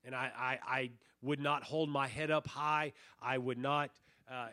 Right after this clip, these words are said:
I, I struggled in being confident in myself, not prideful, just general confidence, because I was bound by guilt over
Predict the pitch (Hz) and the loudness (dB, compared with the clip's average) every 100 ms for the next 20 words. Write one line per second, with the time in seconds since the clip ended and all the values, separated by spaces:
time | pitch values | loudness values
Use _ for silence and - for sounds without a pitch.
0 | - 123 123 127 120 - - - 180 175 | -10 -10 -4 -4 -4 -8 -4 6 8 8
1 | 156 139 110 - - - 156 139 123 151 | 4 0 -6 -20 -20 -4 -2 0 -2 0
2 | 151 139 - - 190 185 - 135 127 139 | 0 -2 -2 2 4 4 0 -4 -4 -4
3 | 131 113 - 113 135 147 - - 185 156 | -2 -2 -4 -6 -4 -4 -4 4 6 6
4 | 131 131 127 135 143 - _ _ 135 113 | 2 -4 -4 -4 -8 -10 _ _ -20 -2
5 | 160 151 131 - 165 165 - 113 95 - | 2 2 0 0 0 0 -2 -8 -10 -20
6 | _ - - _ 143 160 147 127 - 143 | _ -20 -20 _ -2 2 2 0 0 2
7 | 147 127 - - _ 120 127 104 107 160 | 2 -2 -12 -20 _ -6 -6 -6 0 4
8 | 175 185 151 139 127 - 135 131 110 110 | 6 6 4 0 -6 -6 -6 -6 -8 -6
9 | 165 190 143 - - _ 147 135 143 131 | 2 4 2 -4 -20 _ -6 -4 -4 -6